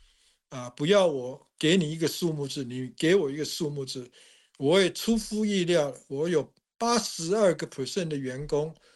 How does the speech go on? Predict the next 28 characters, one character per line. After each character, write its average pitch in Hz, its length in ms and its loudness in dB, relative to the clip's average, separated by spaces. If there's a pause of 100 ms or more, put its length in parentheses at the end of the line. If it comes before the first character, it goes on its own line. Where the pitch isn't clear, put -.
(280)
啊， 131 320 -14 (180)
来 143 180 -2
跟 196 200 0
我 165 180 4
讲， 131 340 -6
他 165 160 -2
们 160 180 -2
愿 190 200 2
意 165 220 -2 (240)
降 185 260 2
他 156 180 -4
们 156 140 -4
的 147 80 -4
薪 147 240 -6
水， 131 180 -6
从 143 300 -2
两 131 260 2
个 156 120 -4
percent 151 500 -2
到 156 380 2
二 233 160 6
十 170 200 -6
几 123 200 -8
个 127 100 -8
percent。 127 400 -10 (840)
所 190 200 4
以 202 120 4
呢， 170 240 0